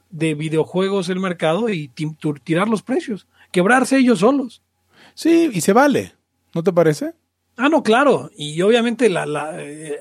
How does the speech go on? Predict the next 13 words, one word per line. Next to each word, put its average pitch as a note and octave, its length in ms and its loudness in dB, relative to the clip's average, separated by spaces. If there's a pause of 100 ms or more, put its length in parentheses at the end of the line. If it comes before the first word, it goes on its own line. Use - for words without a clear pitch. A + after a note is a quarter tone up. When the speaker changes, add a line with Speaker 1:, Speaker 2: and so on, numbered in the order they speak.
Speaker 1:
afortunadamente, G3+ 840 0
como C#3+ 260 0
no G#3+ 160 2
estaba B3 280 4
involucrado G3+ 720 0
el G3 80 -4
Estado, F#3+ 460 -4 (680)
como D#3 160 0
no F#3 60 2
estaba A3 180 0
involucrado G3 320 0
el G3 60 0
gobierno, F#3 460 -2